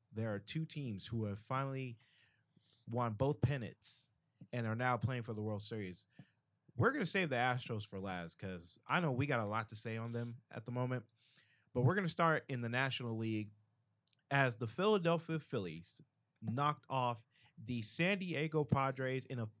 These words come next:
four-game series as they beat them in the series four, or excuse me, yeah, I'm sorry, five-game series,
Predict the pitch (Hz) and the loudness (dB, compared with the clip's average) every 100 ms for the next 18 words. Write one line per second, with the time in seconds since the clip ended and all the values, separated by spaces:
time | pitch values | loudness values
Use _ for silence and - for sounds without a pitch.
0 | _ 165 185 196 175 135 147 143 139 135 | _ -2 0 0 -2 -4 -2 -2 -4 -8
1 | - - - 113 113 113 107 113 104 110 | -10 -10 -6 -4 -4 -4 -4 -4 -6 -10
2 | - 127 143 127 123 120 117 _ 120 - | -8 -4 -4 -6 -10 -10 -12 _ -16 -6
3 | 120 117 113 107 117 110 104 - - 135 | -4 -2 -6 -6 -4 -4 -6 -8 -4 0
4 | 139 135 127 - - 143 123 107 - 131 | 0 -2 -6 -16 -4 0 2 0 -4 -4
5 | 101 104 _ _ - 123 - 139 123 135 | -6 -10 _ _ -8 -6 -2 -2 2 2
6 | 107 160 214 147 107 107 98 | 0 2 2 2 -4 -4 -6